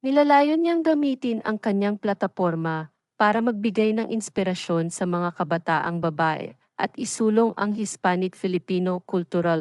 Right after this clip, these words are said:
appreciation. Ano ang susunod para sa Diamante? Asahan na mas marami pa siyang makikita sa mga eksklusibong panayam, pagpapakita sa media, at mga kapanapanabik na proyekto sa mga susunod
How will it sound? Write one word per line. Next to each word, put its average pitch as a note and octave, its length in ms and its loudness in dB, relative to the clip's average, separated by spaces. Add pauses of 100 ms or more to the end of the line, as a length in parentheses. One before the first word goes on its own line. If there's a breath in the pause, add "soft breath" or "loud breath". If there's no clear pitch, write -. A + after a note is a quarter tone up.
appreciation. D3+ 960 -8 (1040)
Ano D4 320 -2
ang D4+ 80 -10
susunod A#3+ 560 -4
para F3+ 240 2
sa E3+ 160 -6
Diamante? D#3+ 560 -6 (1040)
Asahan C#4+ 480 2
na D#4 100 -2
mas D4+ 300 -2
marami A#3 400 2
pa A#3+ 80 0
siyang A3+ 320 -2
makikita G#3+ 560 -4
sa G3 160 -4
mga G3 320 -2
eksklusibong G3 800 -4
panayam, F3 640 -2 (320)
pagpapakita G3+ 800 -4
sa F#3 160 -6
media, D#3+ 560 -6 (340)
at A3 240 -2
mga B3 280 -2
kapanapanabik F#3 920 -2
na F#3+ 160 -6
proyekto E3+ 640 -4
sa E3+ 160 -8
mga D#3+ 240 -4
susunod F3 480 -6